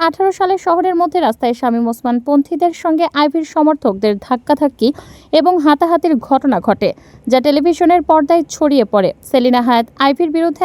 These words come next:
এখন দুর্নীতির অভিযোগও উঠেছে। দুর্নীতি দমন কমিশনের তদন্তে উঠে এসেছে, তার ব্যক্তিগত সহকারী ডাক্তার আবুল হোসেনের মাধ্যমে সিএনজি চালক, অটোরিকশা মালিক ও ঠিকাদারের কাছ থেকে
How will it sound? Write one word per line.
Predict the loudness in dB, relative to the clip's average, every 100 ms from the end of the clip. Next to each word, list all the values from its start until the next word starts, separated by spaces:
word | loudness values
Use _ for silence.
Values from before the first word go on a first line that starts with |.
| -2
এখন | 2 2
দুর্নীতির | 2 0 0 -4 0
অভিযোগও | 0 0 -2 -2 -2 -2
উঠেছে। | -4 0 -2 -2 -12 _ -2
দুর্নীতি | 2 2 2
দমন | 2 2 0
কমিশনের | 2 0 0 -2 0 0
তদন্তে | 0 0 0 0
উঠে | 0 -2
এসেছে, | -4 -4 -6 -4 -2
তার | 0
ব্যক্তিগত | 0 -2 -2 -2 -2
সহকারী | -2 -2 0 0 0
ডাক্তার | -2 -2 -4 0
আবুল | 0 0 -4
হোসেনের | -4 -2 0
মাধ্যমে | 0 -4 -4 -4 -4
সিএনজি | -2 -2 -2 -4
চালক, | -4 -4 -6 -2 -2
অটোরিকশা | 0 -4 -2 2 2
মালিক | 2 -2 -6 -20 -6 -2
ও | -2
ঠিকাদারের | -2 0 2 2 2 0 -2
কাছ | -4 -4
থেকে | -6 -6